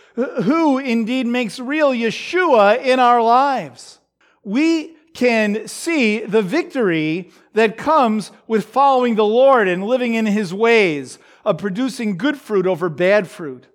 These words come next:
We do not have to live in fear. We do not have to be anxious, because if Yeshua is really our God, our Lord, then there is victory and there is good news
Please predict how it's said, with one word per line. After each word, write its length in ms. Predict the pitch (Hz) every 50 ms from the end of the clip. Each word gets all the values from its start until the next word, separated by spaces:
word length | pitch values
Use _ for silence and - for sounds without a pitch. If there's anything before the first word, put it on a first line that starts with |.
| _ _ _ _ _ _ _ _ _ _ _
We 180 | - 214 269 277
do 80 | 277
not 320 | 269 269 277 302 330 339 311
have 180 | 311 311 311 311
to 80 | 294
live 140 | 262 240 202
in 120 | 214 208 190
fear. 840 | - - - 254 240 214 196 185 185 196 220 269 302 320 381 - - _ _ _ _ _ _ _ _ _ _
We 140 | - 220 247
do 100 | 254 254
not 240 | 262 277 302 330 320
have 140 | 302 294 294
to 80 | 294
be 180 | 254 247 233 208
anxious, 960 | 202 202 202 202 196 - - 262 262 285 302 285 - - - - - - _ _ _ _ _ _ _ _ _
because 240 | - - 220 277 202
if 80 | 233 240
Yeshua 640 | 247 262 233 - - - 330 339 349 349 349 330 294
is 200 | 262 202 165 214
really 440 | 247 262 285 302 320 320 302 294
our 280 | 277 247 214 196 196 190
God, 600 | 165 156 220 220 233 254 285 294 311 320 320 294
our 320 | 277 226 214 196 190 190
Lord, 840 | 185 185 190 196 202 220 240 254 269 277 294 302 311 311 311 285 277 - - _ _ _ _ -
then 160 | 220 214 220
there 160 | 220 240 247
is 160 | 254 233 165 170
victory 560 | 196 359 381 370 370 - 339 294 254 226 220
and 100 | 226 226
there 140 | 240 240 254
is 140 | 233 165
good 260 | 180 - 311 330 294 294
news 920 | 330 349 381 392 392 370 302 226 175 139 123 107 - - - - - _